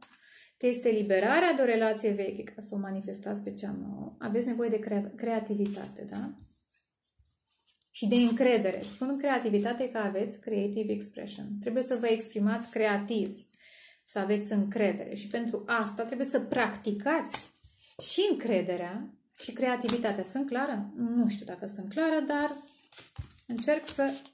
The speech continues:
repet. Trebuie să vă exprimați creativ. Mai ales că am zis de, de împărăteasa care a venit invers, mai ales la cele cu tentă sexuală.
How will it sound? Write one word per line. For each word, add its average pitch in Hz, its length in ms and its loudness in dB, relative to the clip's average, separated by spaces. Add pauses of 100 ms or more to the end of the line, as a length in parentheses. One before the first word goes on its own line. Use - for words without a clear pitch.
(400)
repet. - 540 -6 (2250)
Trebuie 240 380 6
să 294 220 6
vă 254 60 4
exprimați 233 680 4
creativ. - 680 -2 (480)
Mai 233 180 4
ales 277 260 6
că - 80 -2
am 240 120 2
zis 233 160 2
de, 220 360 2
de 214 80 0
împărăteasa 214 640 -2
care 202 180 -4
a 190 80 -6
venit 202 320 0
invers, 202 360 0
mai 190 140 -8
ales 190 200 -6
la 196 360 -8
cele 202 200 -4
cu - 100 -8
tentă 196 260 -8
sexuală. - 560 -12